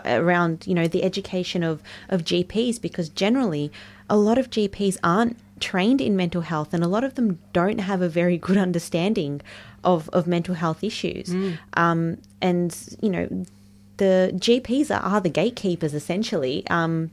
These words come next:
Speaker 1: you know, if, if you do have a mental health issue, you go to your G P.
Speaker 2: Mm.
Speaker 1: Um, and if your G P doesn't have, your local G P doesn't have that, um,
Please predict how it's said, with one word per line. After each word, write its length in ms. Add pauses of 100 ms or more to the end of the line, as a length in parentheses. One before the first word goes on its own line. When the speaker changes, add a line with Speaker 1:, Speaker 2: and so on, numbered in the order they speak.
(100)
Speaker 1:
you 100
know, 80
if, 340
if 240
you 80
do 160
have 140
a 40
mental 240
health 200
issue, 220
you 260
go 160
to 40
your 120
G 220
P. 420
Speaker 2:
Mm. 260 (200)
Speaker 1:
Um, 260
and 80
if 120
your 100
G 200
P 240
doesn't 320
have, 400
your 100
local 240
G 220
P 220
doesn't 240
have 240
that, 360 (380)
um, 420